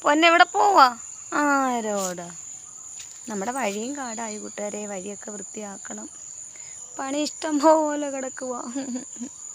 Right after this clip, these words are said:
ഉം, എൻ്റെ കുഞ്ഞു ദോ പോന്നു. എന്തുവാന്നോ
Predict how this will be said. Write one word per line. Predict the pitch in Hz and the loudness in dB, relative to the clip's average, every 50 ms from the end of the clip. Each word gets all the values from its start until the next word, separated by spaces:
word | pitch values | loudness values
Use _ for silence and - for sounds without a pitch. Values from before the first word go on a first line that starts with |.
| - - - - - - - - - 262 254 247 - - - - - - - - - 277 262 | -12 -14 -14 -16 -16 -16 -16 -16 -14 -12 -12 -12 -12 -14 -14 -14 -14 -14 -14 -10 -6 -4 -4
ഉം, | 254 247 247 240 240 240 247 247 247 247 247 247 247 247 247 247 254 254 254 | -4 -4 -8 -8 -8 -8 -8 -8 -8 -8 -10 -10 -10 -12 -12 -14 -14 -12 -10
എൻ്റെ | 254 247 247 247 226 | -8 -8 -8 -8 -8
കുഞ്ഞു | 226 220 226 233 233 | -10 -10 -10 -8 -8
ദോ | 226 220 220 214 214 220 220 233 262 - | -8 -8 -8 -8 -8 -8 -8 -8 -8 -10
പോന്നു. | - - 233 240 - - - - - - - - - - - - - - - - - - - - - - - - - - 285 262 | -10 -8 -8 -8 -8 -8 -10 -12 -14 -14 -14 -12 -10 -10 -10 -10 -10 -12 -12 -14 -14 -12 -12 -12 -10 -10 -10 -10 -10 -10 -10 -10
എന്തുവാന്നോ | 247 254 254 269 285 277 277 277 277 277 277 285 | -8 -8 -8 -8 -6 -6 -6 -6 -6 -6 -4 -4